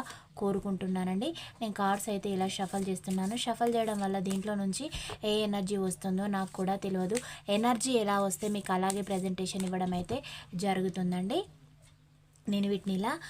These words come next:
స్ప్రెడ్ చేస్తున్నాను. మీకు పర్సనల్ రీడింగ్ కావాలంటే పైన ఉన్న కాంటాక్ట్ నెంబర్కి అయితే కాల్ చేయొచ్చండి. మీకు టారో కోర్స్ అనేది కూడా నేర్పడం అయితే జరుగుతుంది. నేను వీటిలో నుంచి తీస్తున్నాను టెన్ కార్డ్స్. వన్,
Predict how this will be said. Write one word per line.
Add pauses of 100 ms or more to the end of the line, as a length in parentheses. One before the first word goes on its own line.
(200)
స్ప్రెడ్
చేస్తున్నాను.
మీకు
పర్సనల్
రీడింగ్
కావాలంటే
పైన
ఉన్న
కాంటాక్ట్
నెంబర్కి
అయితే
కాల్
చేయొచ్చండి.
మీకు
టారో
కోర్స్
అనేది
కూడా (400)
నేర్పడం
అయితే
జరుగుతుంది. (400)
నేను
వీటిలో
నుంచి
తీస్తున్నాను (280)
టెన్
కార్డ్స్. (240)
వన్,